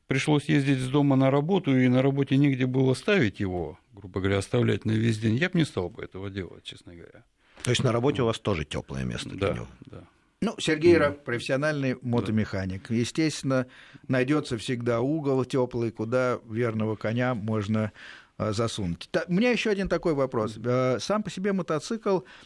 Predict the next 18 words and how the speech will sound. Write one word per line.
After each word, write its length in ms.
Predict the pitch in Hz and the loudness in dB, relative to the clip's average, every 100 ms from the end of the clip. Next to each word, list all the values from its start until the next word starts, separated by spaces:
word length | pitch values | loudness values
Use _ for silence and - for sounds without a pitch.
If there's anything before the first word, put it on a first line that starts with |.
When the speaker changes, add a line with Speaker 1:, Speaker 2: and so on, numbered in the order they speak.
| _ | _
Speaker 3:
в 80 | 131 | -4
отличие, 400 | 135 156 135 135 | -2 -2 -2 -2
ска-, 340 | - 135 123 | -2 0 0
с-, 160 | 117 - _ | 0 -8 _
кстати, 320 | - 123 110 | -4 -2 0
от 160 | 117 110 | -2 -2
скутера, 440 | - 202 185 151 | -2 -2 0 0
не 240 | 135 156 202 | 0 2 0
обладает 840 | 147 135 139 131 139 165 160 151 - | 0 0 0 0 0 0 0 -2 -6
такой 420 | 123 113 143 143 | -6 -2 0 2
разветвленной 840 | 123 120 117 120 - 147 147 131 113 | 2 0 0 -2 0 0 2 0 0
защитой 640 | 107 113 - 131 131 117 | 0 -2 -2 -2 0 0
от 280 | - 110 123 | -2 -6 -2
ветра, 380 | 156 170 143 113 | 0 0 0 0
а 60 | 117 | -2
значит, 480 | 107 135 113 113 | -2 -2 -2 -4
от 120 | 123 113 | -4 0
грязи. 500 | 113 107 78 - | 0 0 -2 -10